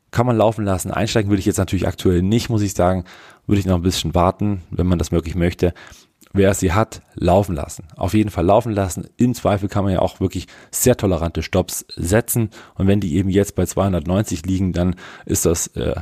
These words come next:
schön weit entfernt und man kann immer noch agieren, aber man hat zumindest sicherlich immer mal die Chance nachzuziehen, diesen Stopp. Aber ich würde ihn auch nicht allzu eng setzen, denn wenn er jetzt runterkommt um zwanzig, dreißig Dollar, dann ist das auch nicht allzu schlimm. Das ist durchaus normal.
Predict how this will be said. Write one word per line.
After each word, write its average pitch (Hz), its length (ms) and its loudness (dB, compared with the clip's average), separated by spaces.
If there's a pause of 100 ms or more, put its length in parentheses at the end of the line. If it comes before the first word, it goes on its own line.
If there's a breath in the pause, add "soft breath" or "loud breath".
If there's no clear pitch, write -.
(360)
schön 117 260 4
weit 98 180 4
entfernt 98 480 -2
und 90 160 -4
man 90 120 0
kann 92 180 -2
immer 92 120 0
noch 82 160 -2
agieren, 104 380 0
aber 90 160 2
man 87 180 0
hat - 220 -2 (180 loud breath)
zumindest 85 420 0
sicherlich 82 440 0 (340 loud breath)
immer 98 140 2
mal 87 100 4
die 82 80 2
Chance 85 380 -2
nachzuziehen, 80 500 -2
diesen 78 220 -6
Stopp. 85 260 0
Aber 82 100 0
ich 104 60 0
würde 117 160 2
ihn 104 40 2
auch 95 60 4
nicht 90 200 -2
allzu - 240 -2
eng 82 200 -4
setzen, 82 300 0
denn 80 240 -2 (380 loud breath)
wenn 90 160 2
er 82 80 2
jetzt 85 220 0
runterkommt 92 500 2
um 85 200 -4
zwanzig, 87 360 0
dreißig 82 340 -2
Dollar, 82 260 2
dann 80 200 -2 (240 loud breath)
ist - 160 -2
das 95 140 -2
auch 113 320 2
nicht 90 280 -2 (140)
allzu 98 640 2 (100)
schlimm. 95 640 0
Das 78 160 -4
ist 90 160 -4
durchaus 92 320 0
normal. 82 440 -2